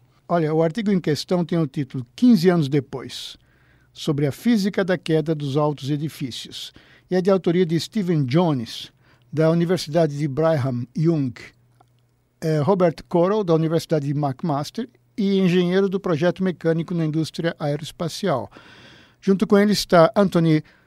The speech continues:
eh, Zambotti, da Ted Walter of Architects and Engineers, do movimento A Verdade de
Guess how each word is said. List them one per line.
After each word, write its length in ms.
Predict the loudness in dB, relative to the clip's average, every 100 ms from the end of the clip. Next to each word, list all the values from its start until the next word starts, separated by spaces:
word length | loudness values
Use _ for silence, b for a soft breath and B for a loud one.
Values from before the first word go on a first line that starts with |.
| b -20 -20 -2
eh, 180 | 2 2
Zambotti, 720 | 2 2 4 4 2 0 -2
da 420 | 2 2 4 2
Ted 440 | 0 2 2 2 -4 _ _ -6
Walter 560 | 0 0 0 2 2 2
of 240 | -2 -4 -4
Architects 520 | -4 -4 -2 -4 -2
and 160 | -4 -4 -2
Engineers, 720 | 2 2 2 0 0 -2 -6 -16 b b b b 2
do 100 | 4
movimento 640 | 6 4 2 2 0 -2 -2
A 80 |
Verdade 680 | 0 0 2 2 2 0 -2
de 240 | -2 -4